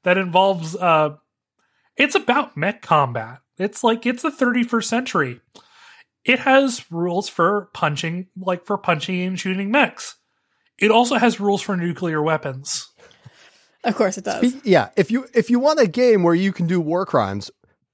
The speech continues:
Speaker 3: Battletech is basically your go-to, your go-to
Speaker 1: I mean,
Speaker 3: game.
Speaker 1: you have napalm. Like, like, you have na-, <laughs> like, you have, specifically, you have napalm that you could use
Speaker 2: Are
Speaker 1: as
Speaker 2: there
Speaker 1: alternate munitions.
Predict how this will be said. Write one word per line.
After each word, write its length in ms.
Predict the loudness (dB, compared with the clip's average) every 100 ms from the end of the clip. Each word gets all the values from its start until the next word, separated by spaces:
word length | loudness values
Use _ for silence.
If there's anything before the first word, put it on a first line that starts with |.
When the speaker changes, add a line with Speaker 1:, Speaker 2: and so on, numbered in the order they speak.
| _
Speaker 3:
Battletech 640 | 2 4 4 0 -4 -4 -2
is 160 | -2 -2 -6 _ 2
basically 560 | 4 4 0 0 0
your 160 | 0 -4
go-to, 640 | 0 0 0 -4 -6 -8 -18 _ _ _ -10
your 180 | -8 0
go-to 280 | 2 4 0
Speaker 1:
I 20 |
mean, 200 | 0 0
Speaker 3:
game. 180 | 0 2
Speaker 1:
you 80 |
have 220 | 0 -2 -2
napalm. 920 | -2 -2 -2 0 2 0 -2 -6 -8 _ _ _ _
Like, 360 | -2 -2 -2 -2
like, 240 | 0 2
you 100 | 2
have 300 | 2 2 0
na-, 200 | -2 -2 -4
<laughs> 140 | -12 -8
like, 180 | -6 -2
you 100 | 0
have, 160 | 2 0
specifically, 760 | -2 -4 -2 -2 -2 -4 -6
you 160 | -6 -4
have 260 | -4 -4 -8
napalm 540 | -4 -2 -2 -4 -4 -6
that 160 | -10
you 80 | -10
could 200 | -10 -10
use 560 | -12 -16 -18 -20 -20 -20 _ -20 -20 -4
Speaker 2:
Are 100 | 0
Speaker 1:
as 40 | 4
Speaker 2:
there 140 | 4
Speaker 1:
alternate 400 | 4 0 -6 -6
munitions. 640 | -6 -4 -8 -12 -10 -12